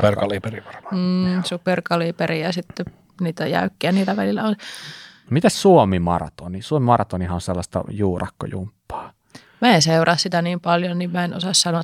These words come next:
Speaker 2: tuohon yhtään mitään.
Speaker 3: Sano jotain.
Speaker 2: Toivottavasti näkyy. Mä ajaisin.
Speaker 3: Mm. Mä luulen, että tää olisi itse asiassa ihan kohtuu nopea siellä.
Speaker 2: Mm, mm.
Speaker 3: Et Suomi, Suomi-maratoni, niin – niin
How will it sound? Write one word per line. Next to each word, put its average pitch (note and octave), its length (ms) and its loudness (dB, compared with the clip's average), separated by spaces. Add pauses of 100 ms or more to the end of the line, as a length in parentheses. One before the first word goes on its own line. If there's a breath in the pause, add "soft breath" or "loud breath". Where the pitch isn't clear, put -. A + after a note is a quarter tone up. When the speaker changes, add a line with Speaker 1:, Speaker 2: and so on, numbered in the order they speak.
Speaker 2:
tuohon E3 200 0
yhtään E3+ 320 -4
mitään. - 240 -8 (920)
Speaker 3:
Sano B2+ 220 4
jotain. G#2+ 320 0 (680 loud breath)
Speaker 2:
Toivottavasti G3+ 480 2
näkyy. F3 380 0 (140)
Mä G3+ 160 8
ajaisin. D#3 400 0 (1000 soft breath)
Speaker 3:
Mm. A2+ 120 -8 (320)
Mä B2 140 4
luulen, A2 340 6
että F#2 140 -4
tää F#2+ 180 4
olisi F#2 180 4
itse F#2 180 -4
asiassa F#2 180 -2
ihan F2+ 180 -2
kohtuu F2+ 500 -6 (540)
nopea F#2 260 0
siellä. F3+ 240 4
Speaker 2:
Mm, E3+ 120 0 (140)
mm. F3+ 140 2
Speaker 3:
Et F3+ 100 0 (300)
Suomi, G#2+ 320 4
Suomi-maratoni, G#2+ 840 4
niin – F#2 220 2 (1400 loud breath)
niin G2+ 380 4